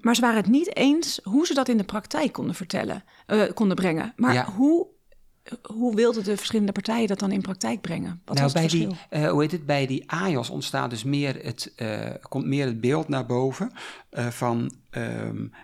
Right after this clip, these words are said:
Speaker 2: ik wil er echt wel zorgen voor, bijvoorbeeld continuïteit, voor de patiënt helemaal, eh, centraal en andere kernwaarden.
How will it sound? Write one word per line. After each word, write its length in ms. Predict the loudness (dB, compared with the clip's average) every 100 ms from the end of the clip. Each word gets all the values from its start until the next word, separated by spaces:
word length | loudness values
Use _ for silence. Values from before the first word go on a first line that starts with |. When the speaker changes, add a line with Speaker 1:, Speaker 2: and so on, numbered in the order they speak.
| _ _
Speaker 2:
ik 160 | -4 -2
wil 220 | 0 -2
er 80 | -2
echt 200 | -6 -6
wel 140 | -6
zorgen 380 | -4 -4 -4 -8
voor, 260 | -4 -2 -2
bijvoorbeeld 420 | -4 -4 -4 -4
continuïteit, 920 | -4 -4 -2 -2 -4 -4 -4 -2 -6
voor 160 | -8 -6
de 240 | -6 -8
patiënt 440 | -8 -6 -4 -6 -6
helemaal, 540 | -6 -4 -4 -4 -4
eh, 100 | -6
centraal 640 | -4 -4 -4 -4 -4 -4 -4
en 120 | -4
andere 340 | -2 -4 -4
kernwaarden. 720 | -6 -4 -2 0 2 0 -2